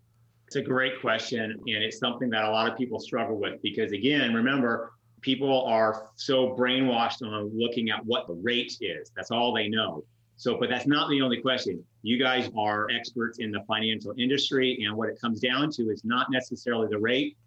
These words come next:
but what's the cost associated with it,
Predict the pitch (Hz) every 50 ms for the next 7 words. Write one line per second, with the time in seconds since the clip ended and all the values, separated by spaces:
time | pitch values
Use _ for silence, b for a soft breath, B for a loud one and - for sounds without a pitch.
0 | _ - 107 107 104 104 120 135 131 - - - 127 117 - - - - 139 139
1 | 143 143 139 139 135 - - _ - 123 117 - - - - - 147 147 156 175
2 | 170 175 - 139 123 110 107 98 98 92 101 98 98 - 120 120 - -